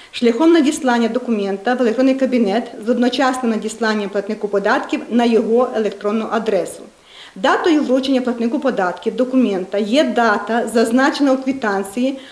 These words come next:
про доставку у текстовому форматі, що відправляється з електронного кабінету автоматично та свідчить про дату та час доставки документа платнику податків.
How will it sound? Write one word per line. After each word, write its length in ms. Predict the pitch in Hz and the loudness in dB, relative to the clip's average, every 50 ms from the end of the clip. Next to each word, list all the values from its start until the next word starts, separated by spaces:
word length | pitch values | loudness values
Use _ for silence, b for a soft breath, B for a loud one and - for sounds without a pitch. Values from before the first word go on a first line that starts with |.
| B B - | B B -2
про 140 | - 262 277 | 2 2 4
доставку 640 | 233 277 302 - - - 233 240 262 302 - - 285 | 4 2 0 -2 -2 0 2 2 2 2 0 -2 -4
у 40 | |
текстовому 500 | 269 - 226 233 233 - - 262 254 254 | -2 0 0 -2 -2 -2 -2 0 2 2
форматі, 640 | 247 254 262 247 247 233 208 180 - - - 175 156 B B B B B B | 0 0 0 2 2 2 2 0 -4 -6 -10 -12 -14 B B B B B B
що 180 | - - 262 | 0 2 4
відправляється 680 | 262 262 262 262 247 240 240 247 247 247 247 247 254 233 | 4 4 4 2 2 2 4 4 4 4 2 0 -2 -2
з 80 | 226 233 | 0 0
електронного 400 | 233 233 240 254 240 233 214 208 - | 0 2 2 2 2 2 0 -2 -2
кабінету 460 | 208 190 202 208 240 277 330 - 285 | -2 -2 0 2 2 0 0 0 0
автоматично 760 | 180 220 226 - 269 262 262 254 262 233 214 220 - 180 170 - - - | 0 0 0 2 2 2 2 2 2 0 -2 -2 -4 -6 -8 -10 -6 -4
та 120 | 214 220 | -2 -2
свідчить 500 | - - 202 226 254 262 - 330 - - | -2 -2 -2 -2 0 0 0 0 0 0
про 120 | 277 262 | -2 -2
дату 340 | 233 196 220 233 254 247 285 254 | 0 2 2 2 2 0 -2 -4
та 80 | - 202 | -4 -4
час 280 | 190 - 240 233 262 - | -2 0 0 0 2 0
доставки 560 | - 254 247 254 - 226 208 196 202 - 226 208 | 0 -2 -2 -2 -2 -2 -2 -2 -2 -4 -4 -4
документа 500 | 202 220 - 240 226 233 247 262 262 262 | -4 -4 -2 0 0 2 2 0 0 -2
платнику 400 | - 214 185 190 196 - 220 208 | -2 -2 -4 -4 -6 -8 -6 -4
податків. 520 | 226 214 185 196 165 156 - - - - | -4 -2 0 0 -2 -2 -4 -10 -16 -18